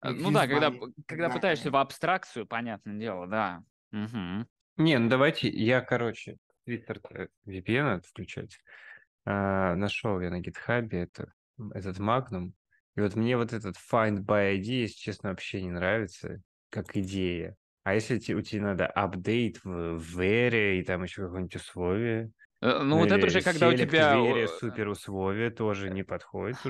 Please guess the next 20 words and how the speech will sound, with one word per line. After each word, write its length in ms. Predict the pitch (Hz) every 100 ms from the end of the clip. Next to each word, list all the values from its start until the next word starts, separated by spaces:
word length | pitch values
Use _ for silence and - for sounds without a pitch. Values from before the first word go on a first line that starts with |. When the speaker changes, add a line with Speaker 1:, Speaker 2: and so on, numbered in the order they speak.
| 123 127
Speaker 1:
о, 140 | 131
Speaker 3:
уже. 20 |
Speaker 1:
ну, 180 | 147 147 -
ну 140 | 151
вот 100 | 165 165
когда, 140 | 185
это 160 | 160 165
когда 200 | 165 165
у 40 |
тебя 220 | 156 151
O 60 | 143
R 120 | 143
M 160 | 165 147
начинает 340 | 131 143 131
ломаться, 500 | 117 123 139 107 -
ты 100 | 92
щас 220 | 87 98 -
нам 220 | 107 98
описываешь 460 | 113 156 147 123 107
это. 160 | 104